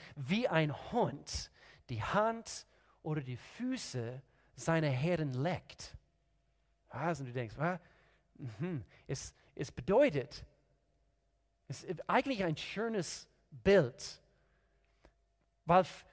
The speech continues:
für mich, es bedeutet eine totale Hingabe, ein totales Verständnis dafür, was es heißt, mich Gott zu unterordnen. Gott, ich, ich, ich,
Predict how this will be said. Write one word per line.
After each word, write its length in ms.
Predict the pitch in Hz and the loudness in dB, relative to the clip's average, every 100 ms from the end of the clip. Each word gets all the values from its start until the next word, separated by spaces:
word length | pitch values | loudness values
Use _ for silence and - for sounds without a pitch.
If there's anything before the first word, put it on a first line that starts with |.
| _ | _
für 180 | - 180 | -2 0
mich, 640 | 190 262 180 156 - - _ _ _ _ | 4 4 4 2 -6 -16 _ _ _ _
es 180 | 180 - | -4 -2
bedeutet 520 | 175 175 202 196 - - - - | -2 4 4 4 -2 -14 -20 -4
eine 280 | - 180 170 | 0 2 2
totale 600 | - - 254 - 233 214 | -4 -8 -8 -4 0 0
Hingabe, 800 | 160 139 151 196 208 160 131 147 | 0 0 2 2 2 2 2 2
ein 180 | 156 156 | 0 -2
totales 480 | - 262 233 226 185 | -4 -4 2 2 2
Verständnis 680 | 160 - - 208 240 233 | -4 -6 -2 -2 -2 -4
dafür, 340 | - 156 185 170 | -6 -6 -2 4
was 180 | 165 175 | 4 2
es 140 | - | 2
heißt, 280 | 175 165 - - - | 4 4 -2 -14 -2
mich 540 | 160 180 240 220 - - - _ - 131 | 2 4 2 0 -8 -18 -20 _ -18 -2
Gott 460 | 160 202 165 139 - - _ - | 4 8 8 4 -2 -12 _ -18
zu 240 | - 180 | -12 -4
unterordnen. 640 | 160 156 - 143 131 104 110 - _ _ _ _ _ _ _ _ _ _ _ | -2 0 -2 -2 -4 -8 -12 -20 _ _ _ _ _ _ _ _ _ _ _
Gott, 260 | 190 226 220 | 8 8 6
ich, 280 | 208 - - - | -2 -6 -12 -2
ich, 340 | 190 180 - - - - | 0 0 -2 -16 -20 -2
ich, 340 | 196 190 - | 0 0 -4